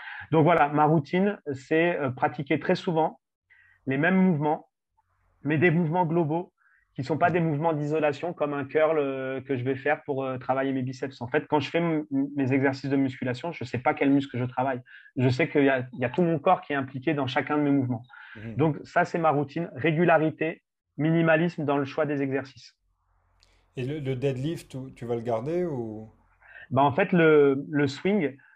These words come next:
Speaker 1: c'est un deadlift dynamique. C'est-à-dire
Speaker 2: Mhm.
Speaker 1: que le deadlift,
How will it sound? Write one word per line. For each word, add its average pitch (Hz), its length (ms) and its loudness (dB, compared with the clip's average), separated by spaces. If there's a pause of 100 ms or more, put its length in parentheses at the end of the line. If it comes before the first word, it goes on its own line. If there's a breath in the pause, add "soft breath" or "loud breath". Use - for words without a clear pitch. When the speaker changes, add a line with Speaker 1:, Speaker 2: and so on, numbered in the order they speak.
Speaker 1:
c'est - 140 -2
un 139 100 4
deadlift 147 380 2
dynamique. 143 520 -4 (300)
C'est-à-dire 131 380 0
Speaker 2:
Mhm. 175 60 -6
Speaker 1:
que 156 80 0
le 143 140 4
deadlift, 147 540 -2